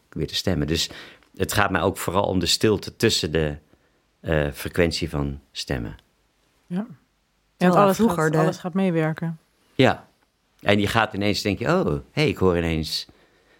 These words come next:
Speaker 1: Dat, dat doet het oor, want het oor wordt even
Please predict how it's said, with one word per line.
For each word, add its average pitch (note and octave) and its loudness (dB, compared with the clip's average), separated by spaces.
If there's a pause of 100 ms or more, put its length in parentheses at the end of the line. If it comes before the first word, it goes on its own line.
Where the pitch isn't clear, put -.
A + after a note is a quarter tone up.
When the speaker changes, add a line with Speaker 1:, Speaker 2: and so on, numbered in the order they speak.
(160)
Speaker 1:
Dat, - 0
dat F2 2
doet C3+ 4
het B2+ 2
oor, F#2 2
want G#2 0
het G2+ -4
oor G#2+ 2
wordt F#2 0
even F2+ 0